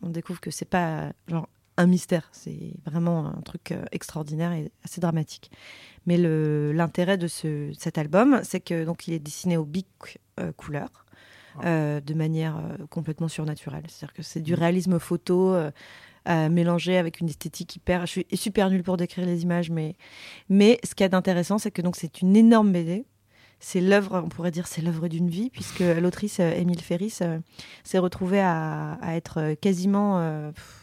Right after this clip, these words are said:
Speaker 1: semi-handicapée, euh, après une <laughs> piqûre de moustique qui a mal tourné. C'est vraiment une histoire tragique.
Speaker 2: Wow.
Speaker 1: Donc elle a
Speaker 2: Mhm.
Speaker 1: aujourd'hui encore une canne, et cetera.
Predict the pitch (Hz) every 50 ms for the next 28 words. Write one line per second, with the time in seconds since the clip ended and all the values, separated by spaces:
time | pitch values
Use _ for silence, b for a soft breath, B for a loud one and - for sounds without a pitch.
0 | B B B B B B B B B B - - 220 220 226 226 226 214 196 175
1 | 180 - 196 190 - 208 208 214 - B B B B B B B - 180 170 170
2 | 165 156 160 160 151 156 160 160 - - 208 196 180 175 156 151 - - - -
3 | - 220 202 202 180 180 175 - - - 196 - - 180 175 180 175 180 - 180
4 | 170 175 175 190 233 240 269 165 170 175 185 190 185 180 - 196 180 - - 190
5 | 175 170 190 226 - 117 107 95 B B B B B B 175 170 - 156 147 147
6 | 151 156 165 151 165 165 165 170 165 - 165 165 156 156 - 185 185 180 170 -
7 | - - 170 165 190 214 -